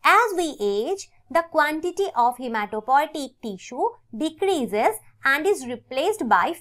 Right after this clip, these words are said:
fat, that is yellow marrow. In adults, red marrow is limited to the axial skeleton and long bones, that is in femur and humerus.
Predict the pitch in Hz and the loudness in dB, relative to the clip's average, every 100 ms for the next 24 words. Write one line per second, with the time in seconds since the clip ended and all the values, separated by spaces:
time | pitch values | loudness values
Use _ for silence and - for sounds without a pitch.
0 | - 208 170 190 320 - 190 311 403 240 | 0 2 4 4 2 0 -4 -2 -4 -4
1 | 220 180 180 180 175 - _ _ _ _ | -6 -6 -8 -10 -12 -16 _ _ _ _
2 | _ _ _ _ _ _ 339 466 440 233 | _ _ _ _ _ _ 2 4 6 6
3 | 196 196 320 - - _ 277 330 392 403 | 6 6 4 -2 -14 _ -2 0 2 4
4 | 381 392 381 269 226 220 220 226 247 - | 4 4 2 -2 -6 -4 -4 -4 -6 -8
5 | 254 285 - 214 196 190 233 214 214 - | -4 -2 2 0 0 -8 -4 -4 -4 -6
6 | 311 381 403 226 269 - _ - 330 349 | -2 0 0 -2 -4 -10 _ 0 2 2
7 | 240 226 277 330 214 196 220 330 247 202 | 4 6 6 4 0 0 0 -2 0 0
8 | 175 208 220 302 320 247 214 208 214 370 | 0 -6 -6 -8 -8 -12 -8 -6 -4 -2
9 | 330 233 185 170 - - - | -2 -2 -2 -4 -6 -12 -16